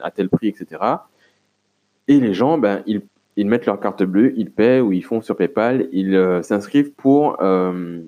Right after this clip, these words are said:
comment on appelle ça ? pour, euh, pour payer. Ça veut dire que s'il y a pas trente personnes, personne ne sera débité.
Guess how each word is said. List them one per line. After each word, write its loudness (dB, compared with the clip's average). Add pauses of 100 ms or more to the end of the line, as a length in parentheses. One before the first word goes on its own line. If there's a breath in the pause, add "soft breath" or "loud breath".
comment -10
on -12
appelle -8
ça ? -10 (880)
pour, 0
euh, 0 (100)
pour 0
payer. 2
Ça -4
veut -2
dire 0
que 0
s'il -4
y 2
a 0
pas -4
trente -6
personnes, 0
personne -2
ne -6
sera -6
débité. -4